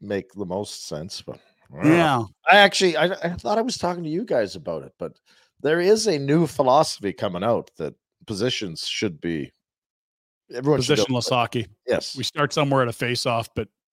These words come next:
Speaker 2: I,
Speaker 1: Yeah.
Speaker 2: you are, you see it on the back check already. Like, just fill lanes. What, what order are you? That's where you go to.
Speaker 1: And if,
Speaker 2: Um,
Speaker 1: if, if it ever comes about, it ma-, it actually makes more sense.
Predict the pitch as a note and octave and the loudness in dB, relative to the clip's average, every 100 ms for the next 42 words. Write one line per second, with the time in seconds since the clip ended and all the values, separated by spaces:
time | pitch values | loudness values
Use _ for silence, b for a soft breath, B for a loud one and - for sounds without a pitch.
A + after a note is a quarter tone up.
0 | _ _ _ - B3 G#3+ B3+ C#4 B3 G#3+ | _ _ _ -2 0 4 4 4 0 0
1 | E4+ D#4+ G#3 D#3 B2+ C3+ - D#3+ C3 C#3 | 2 4 4 2 0 -2 -2 -2 0 0
2 | A#2+ A#2+ C#3+ C#3+ C3+ B2+ - E3+ - F3+ | 2 2 2 2 2 0 -4 -6 -2 2
3 | E3+ C#3+ C3+ C3+ C3+ C3 - D#3+ C#3 D#3 | 4 2 0 0 0 -2 -4 -2 -2 0
4 | C#3+ C#3+ C3 C3+ C3 C3 C3 C3+ B2 C3 | 2 4 4 4 2 2 2 2 0 -2
5 | - C#3 B2 B2 B2 A#2+ - C3+ B2 A2+ | -2 -2 0 0 0 0 0 0 0 -2
6 | - _ _ _ - B2+ C3 D#3 A#2 A2+ | -8 _ _ _ -2 -2 2 0 2 0
7 | B2 - _ - C#3 F3+ A3 E4 - A3 | -2 -4 _ -4 2 6 8 6 6 4
8 | B2+ B2 E3+ A#2 B2+ G3+ F#3 F#3 A3 - | 6 6 6 6 2 2 2 6 6 6
9 | D#3 A2+ D#3+ - - A2 G#2+ - - C#3 | 2 6 4 4 -2 0 0 -2 -2 -2
10 | A#2+ - - | -2 -8 -20